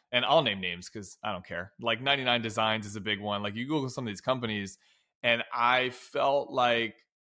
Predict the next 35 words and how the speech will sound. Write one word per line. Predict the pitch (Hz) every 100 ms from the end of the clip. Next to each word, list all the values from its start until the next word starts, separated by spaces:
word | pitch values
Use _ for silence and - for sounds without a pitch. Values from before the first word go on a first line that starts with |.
| _ _ _ -
well, | 120 117
that, | 123 - 120
that | 127
just | 123 117 -
falls | 131 117 117
short | - - 135 117 107 -
for | - 113
what | 107 113
we | 117
were | 101 98
trying | 110 101 98
to | 104
achieve | 90 - 110 101 92 90 - _ _ _
of | 107 98
just, | 107 101 -
you | 113
know, | 101
filling | - 110 107
out | 98
a |
short | 95 110 98
questionnaire | 101 - 101 101 95 95 -
and | 101
then | 98 98
getting, | 104 98 92 90 _ _ _ _ _ -
uh, | - 85 _ _ _ _ -
five | 139 123 123
hundred | 127 123 117 101
names | 107 107 101 95 -
to | 110
then | 98 104 98 98
dissect | 98 95 92 104 98 -
and | 95
figure | 110 95 95
out. | 98 95